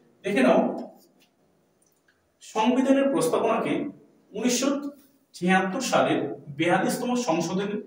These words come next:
সংবিধান সংশোধনের মাধ্যমে একবার সংশোধন করা হয়েছে। কতবার? একবার। এর মাধ্যমে তিনটি নতুন শব্দ প্রস্তাবনায় সংযোজিত হয়। এক নম্বর দেখে নাও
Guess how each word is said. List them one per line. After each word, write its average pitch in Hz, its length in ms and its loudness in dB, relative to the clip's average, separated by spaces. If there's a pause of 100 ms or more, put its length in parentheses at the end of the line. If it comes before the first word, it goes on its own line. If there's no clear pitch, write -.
(500)
সংবিধান 180 480 2
সংশোধনের 202 680 0
মাধ্যমে 131 640 0 (340)
একবার 170 360 0
সংশোধন - 500 -2
করা - 160 0
হয়েছে। - 400 -8 (380)
কতবার? - 340 2 (340)
একবার। - 600 -2 (380)
এর 440 240 4
মাধ্যমে - 360 4
তিনটি 262 500 -2
নতুন 240 540 0 (180)
শব্দ - 520 -2
প্রস্তাবনায় - 640 -6
সংযোজিত 170 600 -4
হয়। 220 260 -6 (680)
এক 160 160 0
নম্বর 170 160 4
দেখে 147 180 2
নাও - 360 -2